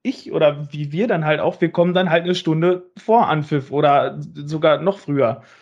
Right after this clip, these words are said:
Und wenn du dann ganz viele Leute siehst, die zwanzig Minuten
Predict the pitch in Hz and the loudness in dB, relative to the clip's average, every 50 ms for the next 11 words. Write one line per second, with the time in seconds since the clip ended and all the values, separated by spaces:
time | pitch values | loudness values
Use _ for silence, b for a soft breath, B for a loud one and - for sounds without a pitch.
0 | B B B B _ _ _ - 165 165 156 156 147 151 b b b b b _ | B B B B _ _ _ -2 0 0 0 -2 -4 -8 b b b b b _
1 | _ _ _ _ _ _ _ - 165 190 202 190 190 180 185 185 180 - - _ | _ _ _ _ _ _ _ 0 2 4 4 4 4 4 4 2 -2 -6 -12 _
2 | _ _ _ - 156 196 226 339 381 - - - - - 262 254 269 269 247 233 | _ _ _ -2 0 2 2 2 0 -4 -10 -12 -8 -6 -4 -2 0 0 2 2
3 | 214 226 226 226 220 175 156 151 165 175 180 180 - 165 165 170 170 151 - - | 2 2 0 0 0 -2 -2 -2 -4 -6 -6 -8 -8 -6 -4 -4 -4 -6 -8 -12
4 | _ _ _ _ _ - - _ - - 190 175 240 320 359 359 - 269 277 - | _ _ _ _ _ -20 -20 _ -14 -6 0 2 2 2 2 0 -4 -6 -4 -2
5 | 262 226 220 208 202 196 214 208 214 151 156 175 190 233 254 B | 0 2 4 4 4 2 0 0 -2 -4 -2 0 0 0 -2 B